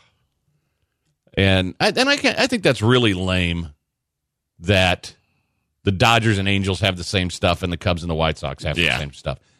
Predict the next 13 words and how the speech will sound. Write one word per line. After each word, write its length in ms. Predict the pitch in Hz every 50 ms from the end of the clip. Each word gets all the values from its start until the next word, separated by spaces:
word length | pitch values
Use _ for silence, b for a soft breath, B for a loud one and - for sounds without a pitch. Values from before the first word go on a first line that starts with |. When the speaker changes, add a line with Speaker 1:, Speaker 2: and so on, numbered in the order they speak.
| _ _
Speaker 1:
I, 320 | - 127 135 - 156 160 -
I, 120 | - 139 107 - _ _ _ _ -
listen, 180 | 151 151 - 151
there's 160 | 185 196 180
a 60 | 160
big 400 | 127 120 98 82 - 170 139 117
difference 360 | 120 143 131 - 120 104 -
between 360 | 98 107 101 - 113 110 107 101
the 40 |
South 220 | - 131 123 123 110
Side 220 | - 123 113 107
of 60 | 101
Chicago 600 | - - - 120 107 104 101 98 95 92 92 87